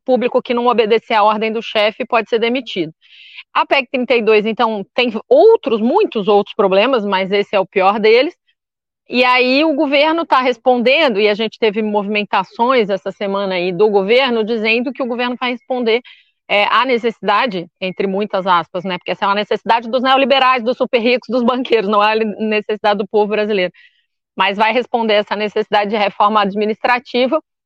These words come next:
com uma proposta. Tem algumas vantagens. A primeira é que o governo diz que não vai apresentar emenda constitucional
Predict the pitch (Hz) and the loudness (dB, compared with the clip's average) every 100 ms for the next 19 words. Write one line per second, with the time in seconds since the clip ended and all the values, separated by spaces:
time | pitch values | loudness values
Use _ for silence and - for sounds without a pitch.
0 | _ - 269 262 269 254 277 - 170 156 | _ 0 2 4 0 0 0 0 -2 -2
1 | - 370 440 349 392 381 403 403 277 202 | -4 2 4 4 2 2 2 0 0 0
2 | 180 175 175 196 - 240 233 302 320 269 | 0 -4 -6 -4 -2 0 2 0 -2 0
3 | 277 277 247 269 - 277 311 320 302 294 | 0 0 -2 -4 -4 -2 0 2 2 0
4 | 285 277 277 262 254 254 247 - 254 - | -2 0 -2 0 -2 -4 -6 -8 -14 -2
5 | 262 202 151 | 0 0 -2